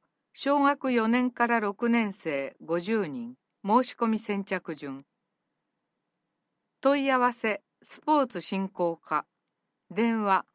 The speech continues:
八四の二七九五。市政施行六十周年記念、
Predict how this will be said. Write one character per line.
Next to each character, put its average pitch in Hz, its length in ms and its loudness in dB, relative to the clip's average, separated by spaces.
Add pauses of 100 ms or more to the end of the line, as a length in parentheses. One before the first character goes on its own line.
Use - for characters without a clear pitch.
(100)
八 214 400 -4
四 240 320 0
の 147 300 -8
二 262 260 4
七 226 360 2
九 220 260 -2
五。 165 360 -2 (3000)
市 - 220 -6
政 320 340 2
施 - 160 -8
行 285 320 6
六 254 280 2
十 269 160 -2
周 262 360 0
年 240 280 2
記 214 160 -4
念、 143 320 -6